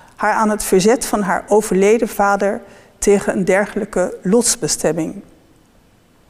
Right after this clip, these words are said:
Weer een ander voorbeeld. Pelagia's moeder heeft bewondering voor de dochters die zij heeft geofferd in maagdelijkheid.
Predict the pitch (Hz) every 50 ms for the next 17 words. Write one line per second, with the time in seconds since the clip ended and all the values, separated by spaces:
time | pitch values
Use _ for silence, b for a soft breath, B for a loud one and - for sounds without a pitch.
0 | b b b b b b b b b b b b b - _ _ _ _ - -
1 | 175 196 220 262 277 247 - - 254 254 277 269 - - - 233 226 208 208 202
2 | 220 247 240 - - B B B B B B B B B B B B B B B
3 | B _ _ _ _ _ _ _ _ - 220 220 226 226 254 269 - - - 180
4 | 190 - - 185 208 247 247 247 247 277 277 - - - - - 202 220 214 220
5 | 190 180 202 240 269 277 285 262 233 208 190 - - 196 185 180 190 240 262 262
6 | - - 165 190 214 - - - - - - _ _ _ _ _ _ - - 208
7 | 208 196 - 220 190 170 - - - - - - 202 208 208 - - - - -
8 | 254 254 - - 185 - - 277 208 214 214 214 208 - - - - 185 - -
9 | - 80 82 - - - -